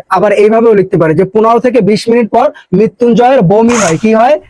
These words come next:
মৃত্যুঞ্জয়ের বমি হয়। তাহলে মৃত্যুঞ্জয়ের বমি হয়, আহ, সাপে কামড়ানোর কত মিনিট পর? পনেরো থেকে বিশ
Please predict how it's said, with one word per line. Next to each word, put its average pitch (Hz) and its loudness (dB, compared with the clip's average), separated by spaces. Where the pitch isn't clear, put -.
মৃত্যুঞ্জয়ের 226 0
বমি 214 2
হয়। 180 0
তাহলে 208 0
মৃত্যুঞ্জয়ের 233 0
বমি 214 0
হয়, 254 0
আহ, 180 0
সাপে 190 -2
কামড়ানোর 220 0
কত 202 -2
মিনিট 240 0
পর? 254 0
পনেরো 262 0
থেকে 262 0
বিশ 214 0